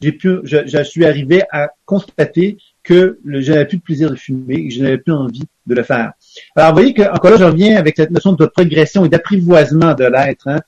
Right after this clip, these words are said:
C'est-à-dire qu'on peut très bien se dire, ben, je m'en veux de fumer, par exemple, et si je m'en veux, ben, à ce moment-là, je suis en train de me juger.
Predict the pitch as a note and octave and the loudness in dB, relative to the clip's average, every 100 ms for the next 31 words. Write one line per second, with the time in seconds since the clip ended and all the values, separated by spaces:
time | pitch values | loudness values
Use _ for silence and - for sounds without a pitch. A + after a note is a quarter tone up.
0 | _ _ E3 D3 F#3 F3+ E3+ E3+ F3+ A3 | _ _ 0 2 2 2 0 0 2 2
1 | A#3 D3 B2+ F#3 G#3+ - _ D#3 D#3 E3 | 2 0 4 4 4 -2 _ 0 2 4
2 | E3 D#3 A#2+ G3 B3 E3+ - D#3 D3+ G3+ | 4 2 2 2 2 0 0 0 0 0
3 | - - D3 F#3 D3+ A3+ G3 F#3 D3+ C3+ | -4 -4 -2 -2 -4 -4 0 2 2 2
4 | G#3+ D4 E3+ D#3 F3+ E3 F#3+ D3 E3+ F3 | 2 0 -4 -2 0 -2 -2 -6 -6 -2
5 | E3+ D3+ D3+ B2 C3+ | 0 -2 -4 -6 -8